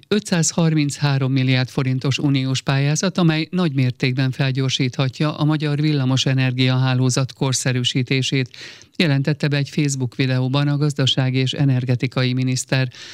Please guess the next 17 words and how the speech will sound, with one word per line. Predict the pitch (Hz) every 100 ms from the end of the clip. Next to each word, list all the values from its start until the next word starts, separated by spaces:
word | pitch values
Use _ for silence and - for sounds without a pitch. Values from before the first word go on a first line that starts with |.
| - - - _
A | 180
beruházással | 202 160 147 143 151 143 - 170
csaknem | 160 151 - 151 143
ötezer | 180 170 143 135 131
megawattnyi | 135 135 135 135 131 139 135
új, | 147 165 185 - - -
elsősorban | 214 202 156 151 143 143 143 -
megújuló | 160 160 139 135 127 127
energiatermelő | 127 127 123 - 127 120 131 123 127 127
kapacitás | 123 131 131 123 131 131 127 -
jöhet | 135 127 -
létre. | 131 123 135 127 - - -
A | 180
fejlesztések | 220 185 147 147 139 151 135 -
kétezer-harmincig | - 151 147 131 139 127 151 131 123 120 120 123 123
valósulnak | 120 123 120 135 123 123 120 -
meg. | 127 117